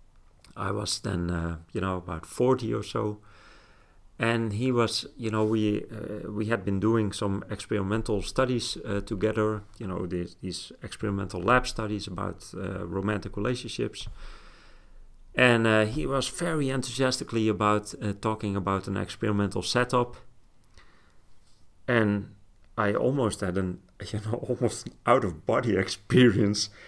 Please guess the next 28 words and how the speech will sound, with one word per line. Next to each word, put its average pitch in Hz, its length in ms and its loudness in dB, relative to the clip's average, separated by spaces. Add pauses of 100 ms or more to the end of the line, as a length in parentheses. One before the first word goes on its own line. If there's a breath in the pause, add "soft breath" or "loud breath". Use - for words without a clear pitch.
(220 loud breath)
that 113 180 0
I 113 40 -2
realized, 104 680 4
you 104 80 4
know, 101 380 2
oh 107 240 0
man, 104 520 -4
if 107 180 -8
I'm 98 220 -2
sixty - 440 -6
years 101 300 2
old, 113 320 -2 (580 soft breath)
am 104 140 2
I 95 40 0
still 120 340 0
talking 107 400 -4
about 98 380 -2
an, 95 240 -4 (160)
you 92 220 -4
know, 101 160 -6 (120)
experimental 98 640 -6
set-, - 500 -6
setup 107 460 -6
of 98 160 -8
a 95 60 -2
two-by-two 101 680 -4
design 95 560 -2 (1040 soft breath)
in, 101 160 4